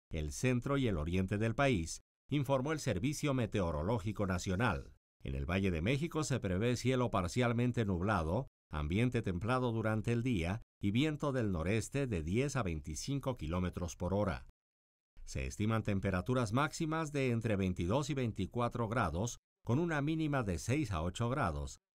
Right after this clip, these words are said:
y en el Estado de México, una máxima de veintiuno a veintitrés, con mínimas de menos dos a cero grados.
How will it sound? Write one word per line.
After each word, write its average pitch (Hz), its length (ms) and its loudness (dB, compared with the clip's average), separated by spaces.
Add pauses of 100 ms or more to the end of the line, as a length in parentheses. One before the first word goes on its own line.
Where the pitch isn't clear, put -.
(120)
y 76 100 -6
en 73 80 -2
el 71 120 -2
Estado 85 360 -2
de 120 120 0
México, 123 600 0 (240)
una 127 200 0
máxima 156 480 -2
de 131 120 0
veintiuno 101 440 0
a 123 60 0
veintitrés, 110 760 0 (220)
con 117 200 2
mínimas 135 640 0
de 101 160 0
menos 87 400 0
dos 151 440 0
a 101 140 -4
cero 104 300 2
grados. 67 640 -4